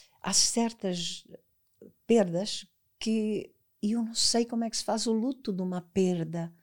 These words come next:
tão violenta. E eu tenho tido muitas. Entende? Então as pessoas dizem, "Precisas fazer o luto." Eu falo, "Mas o que que é isso? Fazer o luto?"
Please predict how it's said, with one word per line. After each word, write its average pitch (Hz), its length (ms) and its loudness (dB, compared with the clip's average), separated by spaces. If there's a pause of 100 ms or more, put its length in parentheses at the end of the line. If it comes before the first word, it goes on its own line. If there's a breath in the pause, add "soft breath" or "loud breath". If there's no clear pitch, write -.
(640 soft breath)
tão 202 140 6
violenta. 170 680 0
E 175 80 -6
eu 190 100 -2
tenho 208 220 -2
tido 208 240 -4
muitas. 196 560 -8 (1120)
Entende? 180 420 0
Então 185 180 -2
as 202 80 0
pessoas 202 320 0
dizem, 185 440 -4 (340 soft breath)
"Precisas 247 540 2
fazer 208 300 0
o 202 60 2
luto." 185 360 -2
Eu 208 80 -12
falo, 220 200 -6
"Mas 247 140 -4
o 233 40 -12
que - 140 -12
que - 120 -2
é 269 40 6
isso? 262 460 2 (160)
Fazer 226 300 2
o 240 120 0
luto?" 233 380 -4